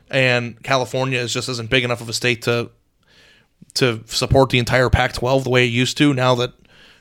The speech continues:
all these teams in, like, Ohio State and Alabama and Texas are taking talent out of there. And I'm just wondering, like, what Ohio State's threshold is and what is it gonna take for Big Ten teams to knock teams like Cincinnati back off out of the Power Five. Because Michigan State getting this hire keeps them in check there, but Michigan ignoring them,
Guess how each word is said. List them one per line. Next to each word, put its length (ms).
all 120
these 180
teams 280
in, 80
like, 160
Ohio 240
State 140
and 100
Alabama 400
and 80
Texas 280
are 60
taking 260
talent 300
out 100
of 60
there. 120
And 80
I'm 80
just 120
wondering, 280
like, 120
what 140
Ohio 240
State's 240
threshold 500
is 220
and 140
what 160
is 60
it 40
gonna 140
take 220
for 140
Big 200
Ten 200
teams 300
to 40
knock 340
teams 240
like 140
Cincinnati 480
back 300
off 180
out 120
of 40
the 60
Power 280
Five. 460
Because 240
Michigan 320
State 240
getting 240
this 100
hire 300
keeps 260
them 160
in 160
check 300
there, 160
but 160
Michigan 320
ignoring 380
them, 220